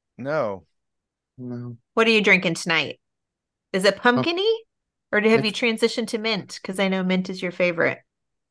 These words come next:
Speaker 2: I don't do mint. For
Speaker 3: <laughs>
Speaker 2: our listeners who forgot, it is pumpkin. I usually do the white chocolate mocha around this time of year 'cause they add the
Speaker 3: There it
Speaker 2: whipped
Speaker 3: is.
Speaker 2: cream and the red sprinkles and everything, but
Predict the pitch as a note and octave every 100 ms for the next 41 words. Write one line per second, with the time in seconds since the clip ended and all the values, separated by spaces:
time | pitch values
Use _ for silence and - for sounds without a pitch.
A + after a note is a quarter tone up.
0 | _ _ _ _ D#3+ D#3+ D3 C#3 C#3 B2+
1 | A#2+ B2+ E3+ F#3 - - - C#3+ B2+ A#2+
2 | A#2+ A#2 A#2 B2+ B2+ C3 C#3 C3+ - D3
3 | D3 D3 C#3 F3 E3+ F3 G#3+ G#3 G2+ G2
4 | G#2 - C3 B2+ D#3+ D#3+ G3 F3+ - _
5 | C#3+ D#3 D#3+ E3+ E3 C#3 C3+ C#3+ - C3+
6 | C3 A#2+ B2 - C3 C3+ - C3 C3+ C3
7 | B2 C#3 C3+ C3 C#3 D3+ D3+ _ _ _
8 | _ - C3 A2+ A#2 A#2+ C#3 C#3+ C3+ C3+
9 | C#3 C#3 B2+ A#2+ B2 - - B2+ C3 B2+
10 | B2+ C3 B2+ A2 B2 B2+ B2+ C3 E2 D2+